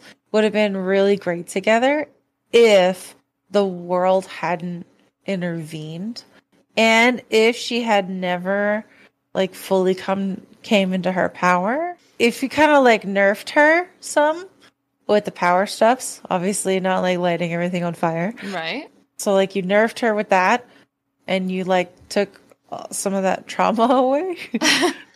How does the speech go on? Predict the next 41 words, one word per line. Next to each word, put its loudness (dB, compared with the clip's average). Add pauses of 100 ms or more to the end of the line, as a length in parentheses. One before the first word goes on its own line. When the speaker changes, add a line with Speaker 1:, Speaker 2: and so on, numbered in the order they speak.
Speaker 1:
So -4
she -4
wasn't 0 (320)
as 0
dark. 0 (800)
Speaker 2:
See, -8
I -8
Speaker 1:
I 2
Speaker 2:
don't -2
Speaker 1:
feel 4
Speaker 2:
even 6
Speaker 1:
like 4
they -4
Speaker 2:
think 2
the 0
Speaker 1:
would 4
have 2
been 2
Speaker 2:
power -6
Speaker 1:
really 0
Speaker 2:
would -8
have -10
been -4
a -4
Speaker 1:
great -2
Speaker 2:
problem. -10
Speaker 1:
friends. -8 (760)
I -4
feel 4
like 4
their 2
friendship -6
would -10
have -8 (120)
Speaker 2:
<laughs> -20
Speaker 1:
blossomed -4 (160)
really -6
nicely -10
into, 0
like, 6
a 2